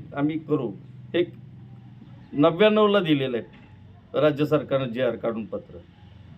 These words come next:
परंतु त्या कालखंडानंतर सातत्यानं राज्य सरकारची परिस्थिती,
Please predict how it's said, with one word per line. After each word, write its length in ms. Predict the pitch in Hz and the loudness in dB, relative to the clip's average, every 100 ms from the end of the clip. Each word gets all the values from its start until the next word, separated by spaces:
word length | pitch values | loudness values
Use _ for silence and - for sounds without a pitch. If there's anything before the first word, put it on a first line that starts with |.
| - | 0
परंतु 360 | 180 202 196 226 | 2 2 0 -2
त्या 240 | 226 202 | 4 2
कालखंडानंतर 1000 | 202 208 202 202 202 208 208 196 214 226 - - - - - | 4 0 -2 -4 -2 0 -2 -2 -4 -6 -6 -18 -20 -20 0
सातत्यानं 680 | 185 180 240 - 214 202 220 - - - - | 2 4 4 4 2 0 -4 -6 -14 -18 -4
राज्य 340 | 139 175 180 | 0 0 0
सरकारची 540 | 190 196 180 196 185 202 | -2 -2 0 -2 -2 -4
परिस्थिती, 680 | 196 202 202 180 - 123 | -2 -2 -2 -4 -4 -6